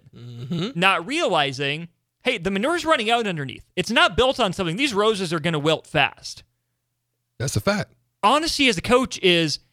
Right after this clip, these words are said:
Speaker 2: "Hey, guys, I'm glad we're winning. Keep it up. We'd rather win than lose. But let's not lose sight of what it takes to win. Let's not lose sight of, hey, maybe we do need to come in after Michigan and practice our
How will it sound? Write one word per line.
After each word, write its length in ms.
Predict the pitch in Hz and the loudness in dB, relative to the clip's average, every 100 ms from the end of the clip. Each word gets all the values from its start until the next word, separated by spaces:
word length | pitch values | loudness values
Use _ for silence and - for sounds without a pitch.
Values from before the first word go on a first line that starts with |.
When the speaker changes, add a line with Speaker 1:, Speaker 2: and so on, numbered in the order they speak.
| _ - | _ 2
Speaker 2:
"Hey, 140 | 233 | 4
guys, 340 | 233 220 151 - | 6 4 0 0
I'm 140 | 185 | 0
glad 340 | 175 196 214 202 | 4 6 6 4
we're 100 | 202 | 0
winning. 380 | 156 185 147 - _ _ _ - | 0 0 -2 -6 _ _ _ -2
Keep 240 | 254 - | 0 2
it 80 | 196 | 4
up. 220 | 220 - | 4 2
We'd 140 | 170 156 | -2 4
rather 300 | 196 214 180 | 4 4 2
win 240 | 196 196 | 2 0
than 180 | 151 160 | -4 0
lose. 480 | 254 170 110 113 - _ _ _ _ _ | 2 2 -2 -8 -14 _ _ _ _ _
But 120 | 185 | 2
let's 180 | 240 277 | 4 4
not 200 | 294 240 | 0 2
lose 160 | 214 - | 0 2
sight 200 | 226 190 | 2 2
of 120 | 147 | 2
what 140 | 196 | 0
it 120 | 180 | 0
takes 300 | - 170 - - | -2 -2 -2 -4
to 100 | 135 | -6
win. 180 | 120 - _ _ - | -6 -14 _ _ 0
Let's 180 | 208 | 0
not 260 | 247 247 - 202 | 2 0 0 -4
lose 240 | 208 190 | -2 0
sight 260 | 190 180 170 | 4 4 4
of, 220 | 143 120 | 0 -2
hey, 140 | 220 220 | 0 4
maybe 240 | 180 247 | 2 2
we 140 | 302 214 | 0 2
do 140 | 233 | 4
need 160 | 233 196 | 4 0
to 60 | |
come 240 | - 185 175 | 2 2 2
in 120 | 165 | 4
after 280 | 165 - 160 | 4 4 2
Michigan 420 | 170 170 165 151 | 2 2 2 2
and 100 | 135 | 0
practice 400 | - 180 - 160 | 4 2 4 2
our 140 | 170 | 4